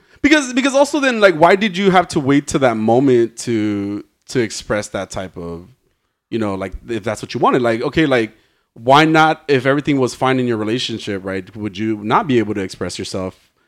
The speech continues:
about that? You know, I don't know. It's, it's, I don't know. I don't know. Like, uh, like, there's two ways. You,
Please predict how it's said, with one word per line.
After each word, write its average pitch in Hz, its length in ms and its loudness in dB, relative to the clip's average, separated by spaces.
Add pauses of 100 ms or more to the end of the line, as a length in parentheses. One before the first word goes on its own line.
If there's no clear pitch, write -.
(640)
about 92 300 -4
that? 87 300 -10 (160)
You 113 80 -2
know, 107 180 -4
I - 100 6
don't 233 120 4
know. 127 180 6
It's, 190 300 0
it's, 156 180 0
I 113 220 0
don't 104 100 -8
know. 98 260 -6 (120)
I - 60 2
don't 117 100 0
know. 107 220 -2 (320)
Like, 226 180 8
uh, 226 80 -4 (120)
like, 208 180 4
there's 208 160 4
two 277 240 4
ways. 151 440 6
You, 175 120 0